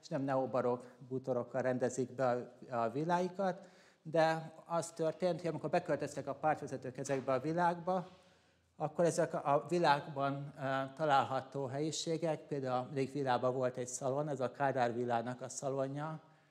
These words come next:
egy szép ilyen, e, fakeretes márványkandallóval, neobarokk berendezéssel,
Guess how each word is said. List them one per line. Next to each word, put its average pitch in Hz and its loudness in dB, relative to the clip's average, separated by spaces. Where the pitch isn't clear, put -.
egy 123 -4
szép 131 0
ilyen, 123 -4
e, 131 -8
fakeretes 131 -2
márványkandallóval, 131 -4
neobarokk 120 0
berendezéssel, 127 -2